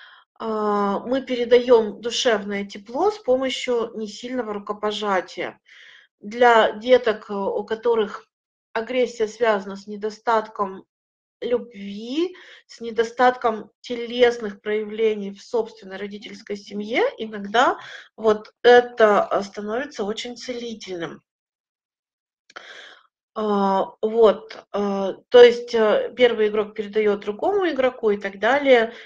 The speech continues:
И в конце концов, ребёнок, который начинал вот эту цепочку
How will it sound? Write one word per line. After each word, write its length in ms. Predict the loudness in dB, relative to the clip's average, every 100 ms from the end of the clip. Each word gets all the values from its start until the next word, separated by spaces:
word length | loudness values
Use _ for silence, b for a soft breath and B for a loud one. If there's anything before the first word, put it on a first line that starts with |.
| B
И 220 | -6 -2
в 80 | -2
конце 320 | -2 -2 -2
концов, 640 | -4 -4 -2 0 0 -2 -18 -8
ребёнок, 800 | -8 -6 0 0 2 0 -4 -16
который 440 | -8 -6 0 0 0
начинал 580 | -4 -8 -8 -6 -6 -6
вот 120 | -12
эту 160 | -20
цепочку 800 | -18 -16 -6 -2 -2 0 0 0